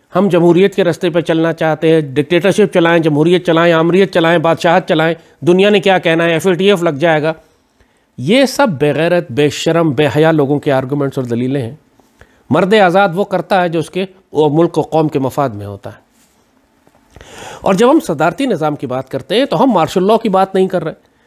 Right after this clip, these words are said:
हम डिक्टेटरशिप की बात नहीं कर रहे, हम फैशिज्म की बात नहीं कर रहे, हम एक डे-, so called अवामी इस्तेस्वाब राय, अवाम की मर्ज़ी से एक सदर के इंतखाब की बात कर रहे हैं।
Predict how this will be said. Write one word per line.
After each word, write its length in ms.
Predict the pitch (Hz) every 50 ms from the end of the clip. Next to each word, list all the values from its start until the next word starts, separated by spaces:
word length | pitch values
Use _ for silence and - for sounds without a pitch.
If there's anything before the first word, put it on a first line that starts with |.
| _ _ -
हम 180 | 156 190 202 170
डिक्टेटरशिप 640 | 165 151 - - 165 160 - 170 - - 202 -
की 80 | - 185
बात 260 | 165 165 170 165 -
नहीं 100 | 165 160
कर 180 | - 151 139
रहे, 140 | 135 147 143
हम 140 | 131 139 135
फैशिज्म 500 | 117 - 147 147 - 180 175 165 190 190
की 120 | 170 -
बात 260 | 170 156 151 156 - 160
नहीं 100 | 151 147
कर 160 | - 143 127
रहे, 100 | 131 135 - _ _ _ _ _ _ _ _ _ _ _ _ _ _ - -
हम 200 | 170 247 294 285 - -
एक 340 | 214 240 254 240 - _ _ - _ _ _ _ _ _ - -
डे-, 240 | 120 110 165 - -
so 280 | - - 262 302 339 - - 208
called 280 | 190 170 151 131 110 - _ _ _ _ _ _ _ _ _ _ _ _ _ _ _ -
अवामी 420 | 175 165 160 185 214 240 262 269
इस्तेस्वाब 560 | 233 - - 196 170 - - 185 190 196 185
राय, 300 | 185 156 147 170 175 170
अवाम 320 | 160 165 180 214 247 277 254
की 140 | - 233 180
मर्ज़ी 400 | 160 160 180 190 185 226 285 254
से 240 | - - 277 277
एक 100 | 214 -
सदर 260 | - - 175 180 202 196
के 120 | 196 196
इंतखाब 500 | 175 165 160 160 151 - - 165 165 160
की 100 | - 156
बात 240 | 127 127 127 131 -
कर 140 | - 135 127
रहे 120 | 127 123
हैं। 80 | 123